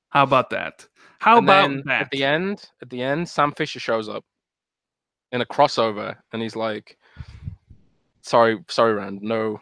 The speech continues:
Speaker 2: Splinter Cell is
Speaker 1: So,
Speaker 2: ever coming out."
Speaker 1: so El Enamino in the super chat brings up an interesting question. He says, "Why predict the story? Why not just wait and see? Let the artists do their thing. Are you, s-, aren't you setting up for disappointment?"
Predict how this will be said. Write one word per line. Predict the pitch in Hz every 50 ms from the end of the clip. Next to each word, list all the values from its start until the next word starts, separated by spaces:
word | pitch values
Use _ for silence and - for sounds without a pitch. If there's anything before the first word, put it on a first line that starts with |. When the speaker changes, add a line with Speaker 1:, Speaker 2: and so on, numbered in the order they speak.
| _ _
Speaker 2:
Splinter | - - 110 110 92
Cell | - - 101 101
is | 104 -
Speaker 1:
So, | 156 131
Speaker 2:
ever | 110 104 104
coming | - - - 104 101
out." | 95 - -
Speaker 1:
so | - - 196 185 190 170 - - - - -
El | 190 233 262 269 233 - - - - - -
Enamino | 185 202 196 185 185 170 165 156 - - 208 196 160 135 131 135 135 - -
in | - 143
the | 135
super | - - 165 - 143
chat | - 156 143 139
brings | 170 180 185 175
up | 180 170 -
an | 165
interesting | 156 - - - 160 147
question. | 135 - 151 143 - -
He | 147 131
says, | - 156 147 131
"Why | 127 147 156 180
predict | 185 - 196 180 180 -
the | - 156
story? | - - 170 156 156 156 147
Why | 139 143 143 147
not | 151 147 143
just | - - 143 - -
wait | 143 135 104
and | 127 135
see? | - - 139 135
Let | 135 135 127 -
the | 113
artists | 143 151 147 147 139 -
do | - 151 143
their | 143 139
thing. | 131 - 143 135 131 127 - -
Are | 143 151
you, | 147 147
s-, | 139 - - - -
aren't | 175 208 190 -
you | 214
setting | 180 - 202 190 185 185
up | 185 175
for | - 170
disappointment?" | 160 160 151 - 143 - 170 185 180 127 117 101 -